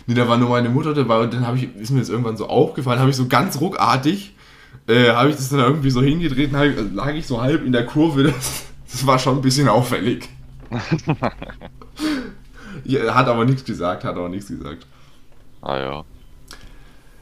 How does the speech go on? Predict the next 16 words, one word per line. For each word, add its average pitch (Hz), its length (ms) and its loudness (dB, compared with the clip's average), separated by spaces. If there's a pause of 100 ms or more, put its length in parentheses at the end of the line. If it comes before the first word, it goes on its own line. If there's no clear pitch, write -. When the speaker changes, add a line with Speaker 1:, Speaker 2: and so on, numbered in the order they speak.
(380)
Speaker 2:
Aber 123 220 4
vielleicht 131 360 2
denken 131 220 2
manche 131 360 2
Eltern, 139 420 2
dass 131 220 4
wenn 131 120 2
sie 120 140 -8
sagen, 113 380 6
"Oh, 127 280 -4 (160)
du 120 140 -6
Kelly, 131 380 2
dem 110 180 -4
wurde 120 200 -4
grad 113 200 2
nicht, 110 260 -6